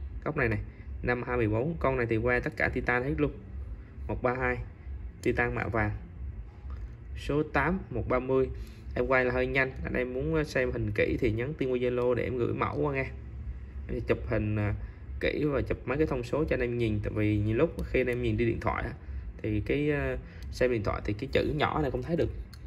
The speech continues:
Em cũng không thấy luôn. Tiếp theo, mẫu số chín bốn trăm,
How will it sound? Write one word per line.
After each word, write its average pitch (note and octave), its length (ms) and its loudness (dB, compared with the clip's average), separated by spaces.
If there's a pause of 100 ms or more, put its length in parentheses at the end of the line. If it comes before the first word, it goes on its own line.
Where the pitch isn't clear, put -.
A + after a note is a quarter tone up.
(180)
Em A#2+ 300 2
cũng C3 380 0
không B2 120 0
thấy C#3+ 200 2
luôn. C3 160 4 (1900)
Tiếp E3+ 180 6
theo, C#3 300 8 (120)
mẫu E2+ 220 0
số - 200 2 (120)
chín F3 240 6
bốn D#3+ 240 8
trăm, D3 180 6